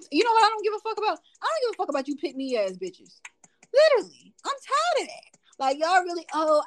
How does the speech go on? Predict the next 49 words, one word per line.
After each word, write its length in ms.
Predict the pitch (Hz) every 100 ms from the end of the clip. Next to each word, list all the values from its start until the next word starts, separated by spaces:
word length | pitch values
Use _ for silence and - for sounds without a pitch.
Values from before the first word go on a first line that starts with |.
| 269
I 80 |
don't 160 | 302 311
wear 180 | 294 285
makeup. 480 | 285 277 285 277 262 _ - -
Oh, 420 | 294 311 311 294 285
um, 280 | 269 277 254 - - -
I 100 | 254
don't 180 | 311 269
do 160 | 285 277 262
this 200 | 277 277
and 160 | 262
that 220 | 269 254 254
for 100 | 262
my 180 | 254
man." 280 | 254 254 254 -
Bitch, 220 | 233 359
stop 280 | 359 - 640
being 240 | 605 571 453
a 20 |
pick 240 | - 381
me. 400 | 285 311 277 196 247
This 160 | 494 466
nigga, 200 | 427 339 311
at 60 | 330
the 100 | 320
end 100 | 381
of 80 | 349
the 60 |
day, 160 | 330 294
a 40 |
nigga 220 | 403 508 427
probably 200 | 330 311
gonna 160 | 294
end 80 | 285
up 120 | 269
fucking 240 | 302 285 269
a 60 |
hoe 200 | 262 285 294
anyways, 400 | 320 277 247 233
and 100 | 247
you 100 | 247
out 80 | 247
here 80 |
trying 140 | 247 240
to 60 |
be 100 | 226
a 60 | 214
good 160 | 214 202
girl. 340 | 185 240 240